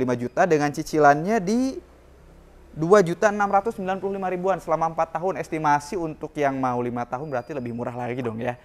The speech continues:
Estimasi dua koma tiga jutaan aja. Eh, ini udah terbooking, ini Innova diesel nih dua ribu dua belas tipe G. Nah, ini yang masih ready.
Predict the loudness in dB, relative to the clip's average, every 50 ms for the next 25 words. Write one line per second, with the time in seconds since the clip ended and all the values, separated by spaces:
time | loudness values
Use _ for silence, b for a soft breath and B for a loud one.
0 | b b b b b -8 -6 -4 -4 -4 -6 -6 -6 -4 -4 -6 -6 -8 -8 -8
1 | -6 -6 -6 -6 -8 -8 -10 -10 -8 -8 -4 0 0 0 0 B B B B B
2 | B B B B _ -6 0 4 6 8 10 10 10 10 10 10 8 6 4 0
3 | 0 0 0 0 0 2 2 2 2 0 0 0 0 2 0 0 0 -2 -2 0
4 | -2 -2 -2 -4 -4 -2 -2 -2 -2 -4 -6 -6 -6 -6 -4 -4 0 0 0 0
5 | 0 2 2 2 2 2 0 0 2 2 0 0 -2 -2 -2 -2 0 2 0 0
6 | 0 -2 -10 -8 -6 -4 -2 -2 -2 -2 -4 -8 -12 _ _ -12 -10 -8 -6 -6
7 | -4 -4 -4 -4 -6 -6 -4 -2 -2 -2 -2 -4